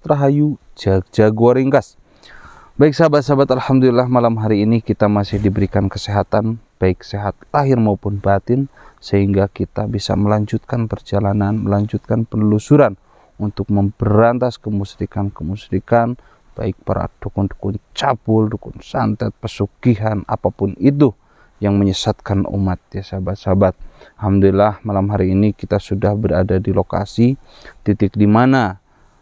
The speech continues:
yang banyak melakukan ritual-ritual, entah itu pesugihan atau santet ataupun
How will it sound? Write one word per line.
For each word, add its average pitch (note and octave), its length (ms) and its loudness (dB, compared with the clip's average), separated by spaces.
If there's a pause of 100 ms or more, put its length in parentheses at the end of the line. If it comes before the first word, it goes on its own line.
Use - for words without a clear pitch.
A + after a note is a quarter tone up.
(320)
yang F#2 640 0 (320)
banyak G2+ 560 2
melakukan G#2+ 880 -2 (400)
ritual-ritual, G#2 1200 -2 (560)
entah G#2 240 -4
itu - 80 -2
pesugihan G2 640 0
atau G2+ 160 -2
santet G2+ 400 -4
ataupun G2 640 -2